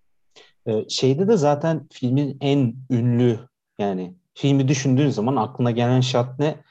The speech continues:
İşte Kenan, e, kadrajın merkezinde yüksek, yani alçaktan yukarı doğru, e, bir açı ve nakit, parantezinde cash, sağda da O G S.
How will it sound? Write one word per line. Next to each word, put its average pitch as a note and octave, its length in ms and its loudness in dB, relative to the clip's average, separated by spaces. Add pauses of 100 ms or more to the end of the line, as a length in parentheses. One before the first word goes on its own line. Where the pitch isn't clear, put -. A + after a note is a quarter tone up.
(320)
İşte - 200 -6 (120)
Kenan, C3 540 2 (840)
e, F#2 300 0 (1200)
kadrajın A2+ 420 0
merkezinde A#2 920 0 (720)
yüksek, A#2 540 -4
yani G2+ 200 0
alçaktan A#2 760 -2 (180)
yukarı G#2+ 340 -2
doğru, G2+ 420 0 (160)
e, F#2 260 -8
bir G#2 120 -4
açı D#3+ 500 0
ve C#3 300 2 (140)
nakit, B2 640 -2 (880)
parantezinde A#2 580 2
cash, - 560 0 (340)
sağda B2 380 2
da E3+ 100 2
O B2 200 2
G A2+ 160 2
S. G2 280 -2